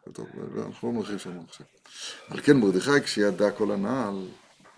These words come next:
שאחיזת המן על ידי פגם המשפט, על ידי, על כן לבש שק ואפר. שמה? שזה בחינת שמשליך עצמו לרפש וטיט בשביל השם יתברך.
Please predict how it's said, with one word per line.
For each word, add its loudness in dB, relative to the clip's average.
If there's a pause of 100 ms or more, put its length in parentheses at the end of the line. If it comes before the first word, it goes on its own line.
(340)
שאחיזת 4
המן 2
על 0
ידי -2
פגם -2
המשפט, -4
על -6
ידי, -8
על -6
כן -4
לבש -2
שק 2 (1000)
ואפר. -4 (1500)
שמה? -6
שזה -8
בחינת -6
שמשליך -6
עצמו -6
לרפש -2
וטיט -2
בשביל -4
השם -8
יתברך. -16